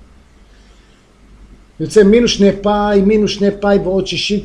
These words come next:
פאי, אנחנו יודעים בעל פה, נכון? אנחנו יודעים בעל פה שזה מינוס משהו, בסדר? אתם לא חייבים ממש, כאילו, לחשב את זה. זה מינוס אחד וחמש שישיות פאי, אז זה לא בתחום, כנ"ל גם פה. לכן הפתרונות שלנו זה זה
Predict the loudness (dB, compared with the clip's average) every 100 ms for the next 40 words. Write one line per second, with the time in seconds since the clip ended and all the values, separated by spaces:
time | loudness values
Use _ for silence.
0 | -4 -2 0 0 0 -2 -2 0 0 0
1 | -2 -2 -4 -4 -4 -4 -4 -8 -8 -6
2 | -4 -4 -4 -4 -4 -6 -6 -2 2 2
3 | 2 0 -2 -4 -6 -8 -10 -12 -8 -4
4 | -2 -4 -6 -8 -6 -2 -2 -2 -4 -6
5 | -10 -6 -4 -4 -6 -8 -4 -4 -6 -10
6 | _ _ _ -14 -10 -6 -4 -4 -8 -14
7 | -16 -18 -16 -16 -16 -10 -4 -2 -2 -4
8 | -8 -6 0 0 -2 -8 -6 -6 -6 -8
9 | -6 -6 -6 -6 -4 -4 -4 -4 -4 0
10 | 0 0 -2 0 0 0 -8 -16 _ _
11 | -2 0 2 0 -2 -4 -8 -16 _ -20
12 | -20 -20 -14 -4 -4 -2 -4 -2 -2 -2
13 | 0 0 -2 -4 -6 -6 -6